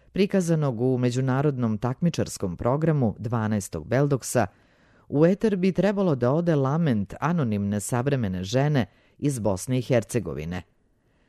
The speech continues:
„Nekada je tu bila industrijska zona, a sada je zona sumraka.” Inspirisan sve popularnijim i masovnijim, pre svega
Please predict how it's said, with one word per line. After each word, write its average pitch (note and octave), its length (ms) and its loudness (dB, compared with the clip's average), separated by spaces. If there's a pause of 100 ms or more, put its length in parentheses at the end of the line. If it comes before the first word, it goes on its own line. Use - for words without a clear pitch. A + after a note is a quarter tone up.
(180)
„Nekada G3 380 0
je B2 60 4
tu G3 200 -2
bila G#3+ 240 2
industrijska D#3+ 720 2
zona, D#2+ 500 -6 (420)
a D3+ 100 -2
sada D3 260 0
je C#3+ 100 4
zona A#2 320 0
sumraka.” A2 640 -2 (520)
Inspirisan C#3+ 800 2
sve C3 220 2
popularnijim C3 840 0
i F#2+ 80 0
masovnijim, A2+ 800 0
pre A#2+ 140 2
svega A2 400 0